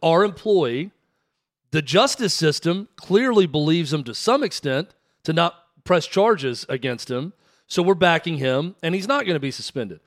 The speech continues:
Don't give me a time served type statement. He set out last year, even though he's fully paid, and that's his punishment. That was no punishment. So don't, don't play all sides of this. I feel like we're now entering into an era of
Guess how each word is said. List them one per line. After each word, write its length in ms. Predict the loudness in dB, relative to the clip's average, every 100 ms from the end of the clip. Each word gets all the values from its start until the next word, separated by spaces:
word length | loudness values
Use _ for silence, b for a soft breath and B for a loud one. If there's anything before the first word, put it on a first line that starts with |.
| _ _ _
Don't 280 | 2 2 2
give 160 | -4 -2
me 140 | 0
a 40 | 0
time 400 | -2 -2 0 -2
served 400 | 0 2 0 -4
type 280 | -6 -6 -4
statement. 400 | -4 -4 -8 _ _ _ _ -12
He 80 | -4
set 220 | 2 4
out 160 | 4
last 320 | 4 2 0 -2
year, 180 | -2
even 80 | 0
though 100 | 2
he's 120 | 0
fully 240 | 2 2 2
paid, 460 | 2 2 0 -2 -12 _ _ _ -10
and 100 | -2
that's 180 | 0 -2
his 120 | -4
punishment. 460 | -2 0 0 -6 -2
That 140 | -2
was 140 | -2 -4
no 140 | -6
punishment. 480 | -2 -4 -6 -10 -16 _ _ -4
So 140 | 0
don't, 160 | 0 -2 _
don't 220 | 0 0 _ -2
play 280 | 2 2 0 -2
all 200 | 2 2
sides 400 | 2 0 0 -2
of 120 | -8
this. 340 | -12 -12 -16 -20 _ _ _ _ _ _ _ _ _ _ 0
I 80 | 0
feel 340 | 0 0 2
like 240 | 4 2 0
we're 120 | -2
now 260 | 2 2 2
entering 440 | 0 -2 -2 -4
into 580 | -6 -6 -4 -2 -4 -6
an 160 | -10 -6
era 460 | -2 0 -2 -4 -6
of 540 | -6 -6 -8 -14